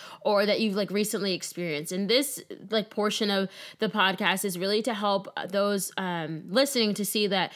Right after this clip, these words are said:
if someone is, like, super successful or even just anyone that you, like, encounter, they all go through something,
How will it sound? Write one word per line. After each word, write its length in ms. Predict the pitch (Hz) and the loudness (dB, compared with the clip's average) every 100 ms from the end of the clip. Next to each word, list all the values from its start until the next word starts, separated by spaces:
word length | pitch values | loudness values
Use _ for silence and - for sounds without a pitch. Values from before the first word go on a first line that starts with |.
| - | -8
if 100 | - | -4
someone 240 | 190 226 214 | 0 2 2
is, 120 | 190 | 0
like, 100 | 185 | -2
super 220 | - 190 | -4 -4
successful 840 | 185 175 - 285 302 294 277 254 233 | -4 -6 0 2 2 2 2 4 4
or 100 | 208 | 2
even 360 | 240 254 262 | 0 0 2
just 240 | 233 220 - - - 254 | 2 -2 -4 -16 -2 2
anyone 340 | 311 339 311 | 4 6 6
that 220 | 277 220 | 6 4
you, 180 | 226 226 | 2 2
like, 380 | 214 190 175 - - | 2 0 -6 -6 2
encounter, 840 | 240 220 - 214 214 208 185 156 | 2 2 2 4 4 0 -2 0
they 220 | 202 208 - | 0 0 2
all 260 | 214 220 | 2 2
go 260 | 202 190 196 | 2 2 2
through 220 | 196 220 | 0 -2
something, 640 | 240 285 269 269 302 311 | 0 0 0 0 -2 -2